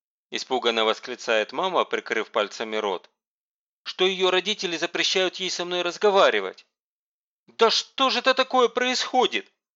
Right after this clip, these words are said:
разозлившись, восклицает мама. «Как можно так настраивать своего ребенка? Вы же с Миджу уже с первого курса дружите!» Сунок молча несколько раз кивает,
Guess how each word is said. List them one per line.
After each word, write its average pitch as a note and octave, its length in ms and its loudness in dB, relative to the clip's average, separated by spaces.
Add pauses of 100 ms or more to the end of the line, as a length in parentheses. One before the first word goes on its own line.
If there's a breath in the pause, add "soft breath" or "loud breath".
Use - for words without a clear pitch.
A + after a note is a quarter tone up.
(140)
разозлившись, A#2 800 -2
восклицает B2+ 580 -2
мама. G2 420 0 (280)
«Как B3 260 4
можно G#3 360 4
так G#3 220 2
настраивать G#3 680 2
своего F3 320 0
ребенка? G3 580 -2 (340)
Вы E3+ 160 0
же G3 140 -2
с - 120 -4
Миджу G#3+ 320 2
уже C#3+ 220 2
с C#3+ 60 -6
первого A3+ 440 2
курса B3 420 0
дружите!» F3 600 -2 (760)
Сунок F#3 540 -2
молча A2+ 420 0
несколько G#2+ 500 -4
раз C#3+ 200 0
кивает, G2 560 -2